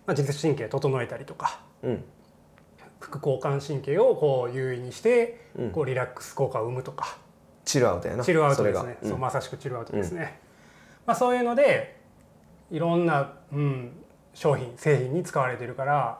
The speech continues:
Speaker 2: うん。
Speaker 1: まあ、結構本当に巷で見かけるようになってきてるかなって感じだね。
Speaker 2: うんうんうん。そういう、それの、そのシービーディーが入ったグミを
Speaker 1: うん。
Speaker 2: 食べようちゅうことやけど、
Speaker 1: うん。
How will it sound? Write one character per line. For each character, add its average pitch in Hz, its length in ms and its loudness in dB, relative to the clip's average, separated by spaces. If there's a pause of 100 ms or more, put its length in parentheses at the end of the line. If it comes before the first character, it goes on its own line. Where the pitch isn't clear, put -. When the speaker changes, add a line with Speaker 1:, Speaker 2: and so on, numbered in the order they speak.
Speaker 2:
う 117 80 0
ん。 120 240 -2
Speaker 1:
ま 202 60 -6
あ、 190 40 -8
結 262 200 -10 (120)
構 147 220 2
本 127 180 -8
当 123 120 -8
に 123 400 -8
巷 151 200 0 (140)
で 135 100 0
見 139 120 -2
か 139 100 0
け 151 100 -4
る 139 80 0
よ 131 60 0
う 117 40 -4
に 110 60 -8
な 110 60 -10
っ 107 60 -12
て - 100 -10
き - 80 -14
て 127 80 -6
る 127 60 -6
か 127 100 -8
な 120 80 -16
っ 131 60 -18
て - 140 -12
感 123 120 0
じ 107 60 -2
だ - 60 -12
ね。 - 60 -16
Speaker 2:
う 104 60 -4
ん - 20 0 (220)
う 107 80 -4
ん - 20 2
う 107 40 0
ん。 92 160 -6 (680)
そ 160 320 2
う 156 40 0
い 156 120 -2
う、 - 60 -6
そ 175 160 0
れ 180 160 4
の、 226 420 4
そ 147 200 -2
の 139 40 2
シ 156 160 0
ー 175 60 4
ビ 180 80 4
ー - 20 -2
デ 185 60 4
ィ - 20 4
ー 180 40 4
が 175 60 4
入 190 180 2
っ 196 80 -8
た 190 120 4
グ 151 220 4
ミ 156 200 4
を 185 460 4
Speaker 1:
う 170 60 0
ん。 - 180 -2 (120)
Speaker 2:
食 110 120 0
べ 107 80 4
よ 98 300 2 (100)
う - 20 -20
ち - 60 -6
ゅ 104 40 2
う 98 40 0
こ 104 80 0
と 98 80 -6
や 87 80 -4
け 92 80 -8
ど、 113 300 2
Speaker 1:
う 165 60 0
ん。 156 220 -2